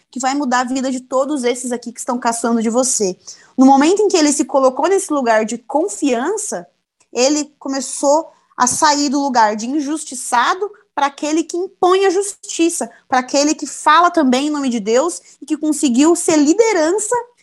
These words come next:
entre os eremitas. Então, é uma, é uma história que mostra que quando a gente tá num lugar desconfortável, né, quando a gente tá num lugar onde a gente vê muitas injustiças, onde a gente vê coisas que a gente não quer ver, a gente não tem que sair dali, não.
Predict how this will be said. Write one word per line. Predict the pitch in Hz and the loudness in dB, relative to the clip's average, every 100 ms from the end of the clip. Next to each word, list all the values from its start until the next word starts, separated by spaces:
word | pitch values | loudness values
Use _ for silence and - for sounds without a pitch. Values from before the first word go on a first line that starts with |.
| _ - | _ -8
entre | 302 359 370 392 403 _ _ | -4 -2 -2 -2 -4 _ _
os | 320 277 254 | -8 -4 -2
eremitas. | 302 370 302 247 233 | 0 0 0 -2 -2
Então, | 240 240 262 | -2 -4 -4
é | 285 | -4
uma, | 285 285 277 220 - - _ | -2 -2 -2 -4 -8 -20 _
é | 247 | -2
uma | 254 | 0
história | 262 - 262 269 | -2 0 -2 -2
que | 277 | -2
mostra | 254 240 254 269 | 2 2 0 -6
que | 254 - 254 247 | -8 -4 -2 -2
quando | 220 294 | -2 -2
a | 302 | 0
gente | 277 247 | -2 -2
tá | 269 254 | 2 2
num | 247 226 | 2 -2
lugar | 214 202 196 180 175 - | 0 0 0 -2 -8 -12
desconfortável, | 196 - 220 208 185 - 220 262 208 180 185 _ _ _ _ _ - _ | -8 -6 -4 -4 -6 -2 2 2 0 -6 -8 _ _ _ _ _ -20 _
né, | 208 226 - - _ | 0 0 -2 -20 _
quando | 226 | 2
a | |
gente | 220 226 | 2 2
tá | - 233 | 0 2
num | 233 | 2
lugar | 220 208 208 | 4 4 2
onde | 214 | 2
a | 208 | 0
gente | 226 220 208 | 0 -2 0
vê | 202 | 2
muitas | 269 254 240 240 | 2 -2 -4 -2
injustiças, | 240 254 254 - 240 214 - 170 - - _ | 0 -2 -6 -6 -4 -4 -6 -8 -12 -16 _
onde | 226 | -2
a | 226 | 0
gente | 233 240 | 0 -2
vê | 208 247 | 0 0
coisas | 254 240 233 | 2 0 0
que | - | -4
a | 226 | -4
gente | 240 233 | -4 -4
não | 254 311 | -4 -2
quer | 277 | -2
ver, | 208 247 269 254 _ _ | 0 0 0 -4 _ _
a | 330 | -4
gente | 339 339 | -4 -2
não | 359 | -2
tem | 370 403 | 0 -2
que | - | -2
sair | - 403 | -2 0
dali, | 320 277 226 | 0 0 0
não. | 190 214 | -2 -6